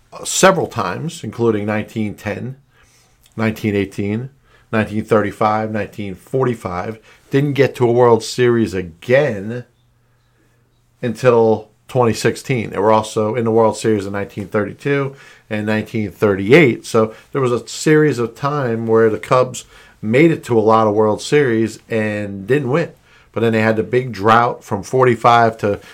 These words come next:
twenty sixteen before they finally won again. This is a team that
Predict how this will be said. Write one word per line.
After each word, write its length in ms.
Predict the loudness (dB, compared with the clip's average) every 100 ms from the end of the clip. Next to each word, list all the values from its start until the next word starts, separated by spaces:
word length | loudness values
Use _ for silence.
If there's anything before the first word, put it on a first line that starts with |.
| _
twenty 320 | -6 0 0 0
sixteen 580 | -4 -8 -8 -6 -4
before 280 | -4 -2 -2
they 80 | -2
finally 420 | -2 -4 -2 -2
won 280 | -2 -2 -4 -6
again. 680 | -12 -8 2 4 4 0 -6 -14 -20 -20 -20 _
This 200 | -4 2
is 60 | 2
a 80 |
team 320 | 2 -2 0 2
that 400 | 2 2 -2